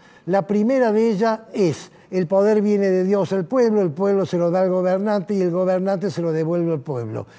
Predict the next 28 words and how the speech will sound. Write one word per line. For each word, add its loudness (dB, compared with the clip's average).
Si -4
usted 0
no -2
cree 2
en 2
Dios, 0
el, -2
el -2
poder 0
se -4
genera -2
en -2
el -4
pe-, -6
en -6
el -4
pueblo. -10
Otra 0
de 2
las 0
premisas 0
es: 0
dividamos 0
el 0
poder 4
en 0
tres 2
poderes, 2